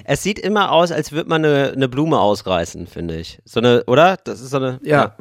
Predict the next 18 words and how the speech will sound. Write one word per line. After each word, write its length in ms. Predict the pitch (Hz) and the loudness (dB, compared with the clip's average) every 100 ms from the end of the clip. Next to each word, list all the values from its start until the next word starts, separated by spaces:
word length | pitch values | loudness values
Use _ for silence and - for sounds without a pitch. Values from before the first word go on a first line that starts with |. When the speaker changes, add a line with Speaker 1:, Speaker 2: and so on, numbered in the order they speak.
| - | -20
Speaker 1:
sehr 260 | - 131 | -4 -2
fragil. 360 | - 123 110 117 | -2 -6 -4 0
Speaker 2:
Was 140 | 180 | 0
man 180 | 214 208 | 2 0
bräuchte, 440 | 175 160 180 190 160 | 2 2 2 0 2
wäre 160 | 160 | 2
wie 60 | 165 | 0
so 120 | 143 | -2
ein, 280 | 151 147 - - - | -2 -2 -6 -12 -8
was 220 | 131 - | -8 -6
du, 60 | 135 | -8
früher 220 | 185 190 | -2 0
gab's 220 | 175 - | 0 0
doch 100 | 165 | -4
für 160 | - 147 | -4 -4
Parfum, 420 | 147 - 175 170 | -4 -2 0 0
diese 100 | 117 113 | -2 -4
Flakons, 720 | - 127 151 165 123 - - | -4 -4 2 2 0 -6 -14